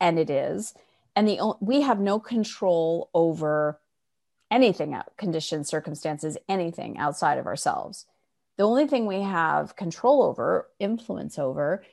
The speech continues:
is our consciousness. Well, what is our consciousness? What we say, what we think, what we perceive, believe, expect, our emotions,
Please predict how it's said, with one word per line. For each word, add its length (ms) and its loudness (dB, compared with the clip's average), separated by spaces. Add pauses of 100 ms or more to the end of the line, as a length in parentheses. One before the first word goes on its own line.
(220)
is 160 0
our 100 2
consciousness. 760 -4
Well, 140 2
what 140 4
is 120 4
our 100 4
consciousness? 680 -4
What 160 4
we 100 2
say, 500 2 (140)
what 160 2
we 120 2
think, 420 -2 (320)
what 160 6
we 100 2
perceive, 880 -2 (520)
believe, 480 -2
expect, 600 -4 (760)
our 140 8
emotions, 840 4